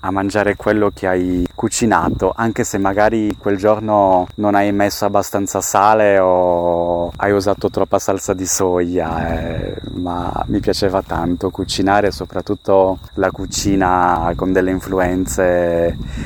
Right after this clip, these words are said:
asiatiche. Adoravo cucinare la zuppa di miso, praticare anche la cerimonia del pasto. Invece il mio attuale maestro, che considero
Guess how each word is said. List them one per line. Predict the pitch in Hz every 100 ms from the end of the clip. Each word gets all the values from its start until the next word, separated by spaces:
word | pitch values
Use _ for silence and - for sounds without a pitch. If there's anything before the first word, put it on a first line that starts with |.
| - -
asiatiche. | 90 92 104 107 113 - 110 107 107 95
Adoravo | 90 87 85 85 87 87 85 85 85
cucinare | 95 - 95 90
la | 90 85
zuppa | 95 - 90
di | 87
miso, | 87 110 113 101 92 - - - - -
praticare | - 101 - 92 92 92 87
anche | 80 82 87
la | 80
cerimonia | - 82 80 80
del | 76 76 -
pasto. | 73 - - - - - - - - - - - - - -
Invece | 87 87 - 92 87 87 85 87 85 -
il | 107
mio | 95 98
attuale | 92 - 92 90
maestro, | 87 90 98 - - 78
che | 85
considero | - 90 87 - 95 92 90 87 87